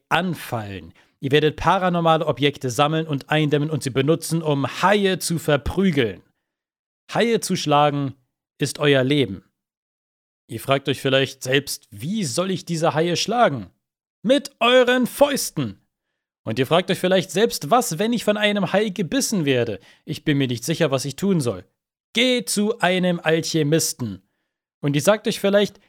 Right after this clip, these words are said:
"Selbst meine Zähne sind haiartig geworden, und zwar in dem Sinne, dass sie sich alle in Haie verwandelt haben."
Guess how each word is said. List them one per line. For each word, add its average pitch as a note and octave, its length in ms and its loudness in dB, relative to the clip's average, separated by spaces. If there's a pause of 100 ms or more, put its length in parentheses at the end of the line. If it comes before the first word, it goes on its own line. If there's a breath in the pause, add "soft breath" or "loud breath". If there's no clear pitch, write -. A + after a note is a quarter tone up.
"Selbst A3+ 340 0
meine A#3 260 -2
Zähne B3+ 400 0
sind F3+ 280 -2
haiartig D3+ 480 -2
geworden, B2 400 2
und D3 160 -4
zwar F3 200 2
in C#3+ 140 0
dem F#3+ 220 0
Sinne, F#3 240 0
dass E3 160 0
sie E3+ 80 0
sich D3+ 320 -6
alle G3 260 2
in F3 300 -4
Haie F3 220 4
verwandelt A#2+ 460 0
haben." G2+ 320 -2